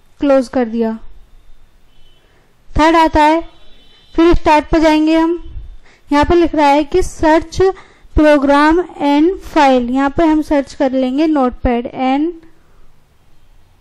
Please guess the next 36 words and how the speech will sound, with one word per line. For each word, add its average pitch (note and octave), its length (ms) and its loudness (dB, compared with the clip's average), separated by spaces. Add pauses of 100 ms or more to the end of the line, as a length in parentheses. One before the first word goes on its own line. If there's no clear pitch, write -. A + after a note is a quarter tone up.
(260)
ओ, C#4 400 4 (1040)
देखो C4+ 220 2
आ C4+ 120 4
गया D#4+ 200 0
एन D#4+ 180 0
ओ D#4 200 -2
टी D#4+ 220 -2 (120)
ई E4+ 120 2 (140)
पी C#4+ 200 0
ए B3+ 100 2
डी, C4 160 -2
इसको D#4 260 -2
हम D4+ 180 0
यहाँ C#4+ 260 -4
पे E4+ 120 0 (260)
enter C#4+ 300 -2
press C#4+ 300 -2
कर B3 180 -4
देंगे। A#3 300 -8
ठीक D4+ 200 -4
है, F4 100 -2 (520)
Open C#4+ 300 0
हो D4+ 100 2
गया, F4 180 0 (1200)
फिर D#4+ 140 0
इसको D#4+ 260 -2
हम D4+ 160 0
यहाँ C#4+ 140 0
से F4 180 -2 (320)
close C#4 300 -2
किया। D#4+ 280 0 (1160)
अब D4+ 120 0
fourth E4 380 -2
step D#4 300 0
है D#4 60 2
हमारा D4 380 0